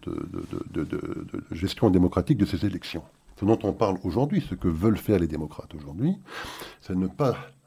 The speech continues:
suivre le processus que je viens de décrire, mais c'est de généraliser la totalité de ce dispositif à tout le monde. C'est-à-dire que d'envoyer,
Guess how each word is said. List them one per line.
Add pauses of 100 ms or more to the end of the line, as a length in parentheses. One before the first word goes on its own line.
(160)
suivre
le
processus
que
je
viens
de
décrire,
mais
c'est
de
généraliser
la
totalité
de
ce
dispositif
à
tout
le
monde.
C'est-à-dire
que
d'envoyer,